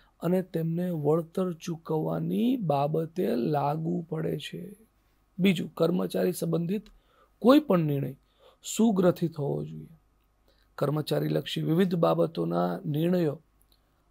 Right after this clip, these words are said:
અન્ય માનવ સંસાધન નિર્ણયના નિર્ણયો સાથે સંબંધિત કે સંકળાયેલા હોવા જરૂરી છે.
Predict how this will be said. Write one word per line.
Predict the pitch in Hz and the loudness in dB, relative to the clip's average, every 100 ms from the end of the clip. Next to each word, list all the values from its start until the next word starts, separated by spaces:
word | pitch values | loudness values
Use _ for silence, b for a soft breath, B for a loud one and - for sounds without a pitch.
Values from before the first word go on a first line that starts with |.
| - | 0
અન્ય | 190 214 208 202 202 - - | 6 8 6 4 0 -8 -8
માનવ | 143 147 175 185 | 0 2 2 0
સંસાધન | 160 175 165 160 160 165 | -4 -4 -4 -4 -2 -2
નિર્ણયના | 147 151 160 165 180 - 196 156 | -2 -2 -4 -4 -8 -12 -4 -2
નિર્ણયો | 151 151 156 160 170 | -2 -2 -2 0 -2
સાથે | 165 151 196 262 - _ _ _ | -2 -2 2 0 0 _ _ _
સંબંધિત | - - 190 214 170 147 - b b _ | 0 4 8 8 6 2 -4 b b _
કે | - 226 427 - _ | 0 4 2 0 _
સંકળાયેલા | - 185 185 175 170 143 147 208 240 _ _ _ | 0 4 4 6 4 4 2 0 -2 _ _ _
હોવા | 139 151 202 | -4 -2 -2
જરૂરી | 160 123 117 123 | -2 -4 -4 -10
છે. | 127 - | -14 -18